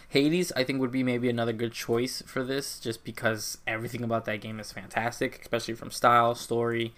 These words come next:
you know, the way it progresses as well. Uh, Half-Life Alyx, I think, will suffer from the fact that it's locked to Oculus, I think.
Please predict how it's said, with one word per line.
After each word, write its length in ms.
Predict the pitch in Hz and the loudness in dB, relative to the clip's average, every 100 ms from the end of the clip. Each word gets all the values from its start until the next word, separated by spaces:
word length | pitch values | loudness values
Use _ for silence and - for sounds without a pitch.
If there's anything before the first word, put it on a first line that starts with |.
| - - - | -20 -20 -12
you 80 | 120 | -8
know, 100 | 110 | -4
the 100 | 107 | -2
way 280 | 113 113 110 | 0 0 0
it 300 | 107 120 - | 0 -2 2
progresses 600 | 147 135 135 - 147 - | 2 2 0 -2 -6 -4
as 240 | 127 120 | -2 -2
well. 360 | 113 113 147 165 - - - - - - - - - | 0 0 0 -2 -14 -16 -16 -20 -20 -20 -20 -18 -12
Uh, 100 | 135 - - | -12 -12 6
Half-Life 360 | 160 165 156 | 6 8 4
Alyx, 320 | - 143 143 | 8 6 6
I 20 | 139 | 2
think, 240 | 135 131 | 0 2
will 100 | 127 | 0
suffer 300 | 123 135 135 | 4 2 2
from 180 | 123 123 | -2 -4
the 60 | |
fact 220 | 117 120 117 | 0 0 2
that 100 | 117 | -4
it's 240 | 113 - | -4 -2
locked 320 | 113 107 - - | 0 0 0 -6
to 100 | - | -2
Oculus, 500 | 110 - 113 113 - | -2 -4 -8 -8 -8
I 80 | |
think. 380 | 110 - 110 110 | -10 -8 -10 -10